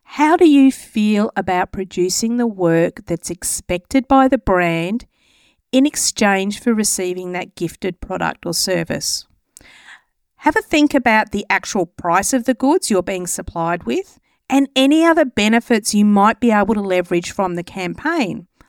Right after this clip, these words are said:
Like, will you be able to build your portfolio? Is there a good brand association from working with that brand?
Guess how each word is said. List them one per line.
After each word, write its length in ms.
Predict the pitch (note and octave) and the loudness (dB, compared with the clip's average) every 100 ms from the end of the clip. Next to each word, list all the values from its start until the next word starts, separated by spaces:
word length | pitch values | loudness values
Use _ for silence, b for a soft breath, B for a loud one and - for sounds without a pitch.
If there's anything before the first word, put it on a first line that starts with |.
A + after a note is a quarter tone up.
| b | b
Like, 260 | G3 F3 | -4 -2
will 120 | - G3+ | 0 0
you 100 | G3+ | 0
be 180 | G#3+ | -2
able 280 | G3 F#3 F#3+ | -2 -2 -4
to 380 | - F3+ F3 F3 E3+ | -4 -2 0 0 -2
build 480 | - C#4 C#4 C4+ C4+ - b b b b b b | 0 4 6 4 2 -4 b b b b b b
your 100 | B3+ | -2
portfolio? 960 | - B3+ - C#4+ C#4+ D4+ C#4 G#3 F3 - _ _ _ | 0 -4 -2 2 2 4 2 2 0 -4 _ _ _
Is 140 | - C4+ | -4 0
there 140 | D#4+ | 2
a 60 | D4 | 2
good 260 | C4+ A#3+ | 2 -2
brand 380 | - A3 A3+ B3 | 0 2 2 2
association 840 | C4+ - A#3 G#3+ A3 F#3+ F#3 G3+ F#3+ | 0 0 -2 -2 -2 -2 -2 -4 -8
from 260 | - G3 | -6 -6
working 400 | F#3 G3 G#3+ A#3+ | 0 0 0 -2
with 200 | A3 G#3 | -2 -2
that 260 | - F#3+ - | -4 -6 -6
brand? 500 | E3+ E3 E3 D3+ - | -4 -4 -4 -6 -12